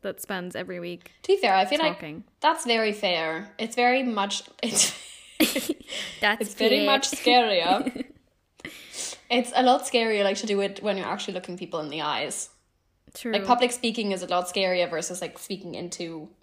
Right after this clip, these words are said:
Speaker 2: I don't even have a mic right now. You probably can hear it about my audio quality 'cause I'm back home.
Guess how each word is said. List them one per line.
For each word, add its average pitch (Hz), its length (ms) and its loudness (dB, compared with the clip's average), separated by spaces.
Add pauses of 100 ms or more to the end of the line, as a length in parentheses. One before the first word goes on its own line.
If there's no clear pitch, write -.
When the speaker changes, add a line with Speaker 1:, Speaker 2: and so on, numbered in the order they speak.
(100)
Speaker 2:
I - 200 -6
don't 220 160 -2
even 208 160 -2
have 185 140 0
a 175 40 -4
mic 180 280 -4
right 175 140 -4
now. 147 140 -6
You 180 140 -8
probably 190 300 -2
can 196 120 -12
hear 175 180 -6
it - 60 -4
about 165 200 -4
my 156 100 -6
audio 165 240 -4
quality 143 420 -10
'cause 202 140 -6
I'm 190 160 -2
back 190 240 -6
home. 170 380 -6